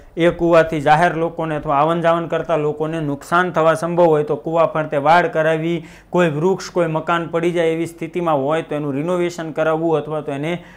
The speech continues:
પડાવી દેવું વગેરે જેવા ત્રાસદાયક બાબતો જે બને છે.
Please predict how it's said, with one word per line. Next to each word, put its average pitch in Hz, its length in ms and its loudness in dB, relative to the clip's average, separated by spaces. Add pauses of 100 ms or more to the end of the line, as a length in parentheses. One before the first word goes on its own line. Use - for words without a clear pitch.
(200)
પડાવી 180 380 6
દેવું 160 420 -2 (240)
વગેરે 254 420 8
જેવા 220 300 6
ત્રાસદાયક 214 840 4
બાબતો 175 520 4
જે 151 140 0
બને 135 400 -4
છે. 139 280 -4